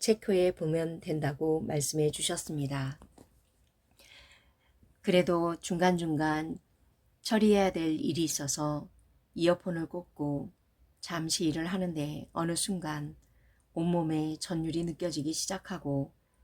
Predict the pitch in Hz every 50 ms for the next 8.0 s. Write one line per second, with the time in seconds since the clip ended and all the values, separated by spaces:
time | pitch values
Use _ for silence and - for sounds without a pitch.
0 | _ _ _ - - 147 - - 165 156 156 160 165 - - 170 - - - 170
1 | 151 147 135 - 135 160 165 165 - - - 208 202 - - 202 - - 202 180
2 | 160 139 147 143 143 139 151 - _ _ _ _ _ _ _ _ _ _ _ _
3 | _ _ _ _ _ _ _ _ - 156 147 151 165 170 202 - 202 190 190 175
4 | 160 151 143 - 151 147 143 156 175 180 - _ _ _ _ _ _ _ _ _
5 | - - 180 160 156 147 - 165 165 165 165 180 - - - 185 - 180 165 160
6 | 160 160 165 165 - - - - 156 156 156 180 175 175 170 165 160 151 - -
7 | 151 147 151 - - 202 190 180 165 147 156 151 - 151 147 147 143 143 143 147